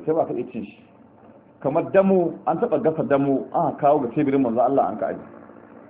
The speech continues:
Manzon Allah ya diba ya ce, "Wanga ba abincin mutanen Makka na ba. Laysa bi ta'amil qaum. Wanga ba abincin mu na ba." Su ka mutanen Madina masu ci suka ci abin su. Wani ya mutsu bai kai gare ba.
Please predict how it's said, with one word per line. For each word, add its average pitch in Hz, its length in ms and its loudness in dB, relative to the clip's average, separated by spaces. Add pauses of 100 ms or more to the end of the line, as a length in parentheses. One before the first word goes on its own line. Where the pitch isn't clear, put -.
(460)
Manzon 101 280 -4
Allah 151 200 2
ya 120 80 0
diba 131 240 0
ya 127 160 0
ce, 131 80 -6
"Wanga 131 240 0
ba 113 180 2
abincin 123 280 -4
mutanen 117 280 -2
Makka 107 240 -4
na 85 100 -8
ba. - 160 -18 (1160)
Laysa 160 300 0
bi 139 120 0
ta'amil 127 380 0
qaum. 123 320 0 (560)
Wanga 135 220 0
ba 127 100 4
abincin 120 320 -2
mu 117 80 -4
na 95 120 -2
ba." 58 120 -8 (880)
Su 185 100 -8
ka 185 120 0
mutanen 165 320 2
Madina 156 180 0
masu 147 240 0
ci 147 120 -6
suka 143 180 -8
ci 147 80 -2
abin 110 260 0
su. - 1080 -18
Wani 156 200 2
ya 175 140 6
mutsu 156 220 -4
bai 151 120 0
kai 143 140 -2
gare 110 220 0
ba. 90 140 -6